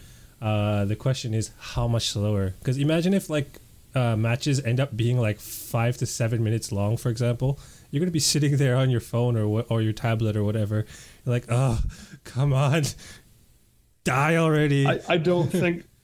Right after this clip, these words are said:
Speaker 2: I don't think that's what you're gonna have to worry about. Kinda
Speaker 1: <laughs>
Speaker 2: remember back to when you were, like, Gear One, level ten.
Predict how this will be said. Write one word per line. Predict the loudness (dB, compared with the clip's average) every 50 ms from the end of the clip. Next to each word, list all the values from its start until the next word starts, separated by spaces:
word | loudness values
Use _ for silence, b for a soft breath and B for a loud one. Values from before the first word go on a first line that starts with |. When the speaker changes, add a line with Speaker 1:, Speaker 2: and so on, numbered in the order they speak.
| _ _ -2
Speaker 2:
I | -2
don't | 0 2 2 0 0 -2 -2
think | -2 -2 0 0
that's | 0 -2 -2 -2
what | -2 0
you're | 2
gonna | 2 2 2
have | 2 0
to | 0
worry | 0 0 2 2 2 2
about. | 0 0 0 0 0 -2 -4 -4 -2
Kinda | 0 2 2 2 2 0 -2 -2
Speaker 1:
<laughs> | -2
Speaker 2:
remember | 0 2 4 4 4 4 2 2
back | 2 2 2 2 0 -2 -4
to | -4 0
when | 0 2 2
you | 2 2 4
were, | 4 4
like, | 4 2 2 0 0 0
Gear | 2 2 2 2
One, | 2 2 2 2 2 2 0 0 0 -2 -4 -4 -4 -8 _ _ _ _ _ _ _ _ _
level | 0 0 0 0 0
ten. | -2 -2 -2 0 0 2 2 2 2 2 0